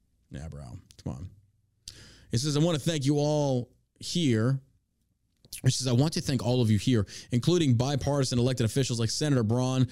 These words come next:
Senator Booker, Representative Jackie." "Jackie, are you here?" Biden said, "I think she was going to be here to help make this a reality." While a tribute to Walorski was scheduled to play at the event, it was not presented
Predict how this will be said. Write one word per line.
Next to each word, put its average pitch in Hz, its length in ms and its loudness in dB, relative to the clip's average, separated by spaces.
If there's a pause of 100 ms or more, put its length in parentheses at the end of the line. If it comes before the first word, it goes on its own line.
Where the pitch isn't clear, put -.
(120)
Senator 135 360 0
Booker, 123 400 0 (200)
Representative 127 560 2
Jackie." 131 440 0
"Jackie, 151 400 -2
are - 20 4
you 160 140 4
here?" 160 280 4
Biden 135 300 -2
said, 135 220 -2 (180)
"I 117 80 0
think 165 180 0
she - 80 -2
was 127 120 4
going 139 140 4
to 127 40 2
be 131 160 4
here 127 160 4
to 113 80 2
help 117 200 0
make 117 160 0
this 117 160 -2
a 107 60 0
reality." 104 640 -2 (680)
While 139 200 0
a 127 60 2
tribute 214 460 0
to 151 80 2
Walorski 147 440 0
was 131 140 4
scheduled 135 300 -2
to 123 60 2
play 143 220 0
at 127 60 -2
the 127 100 2
event, 120 340 2
it 104 80 0
was 127 180 4
not 151 240 2
presented 123 500 0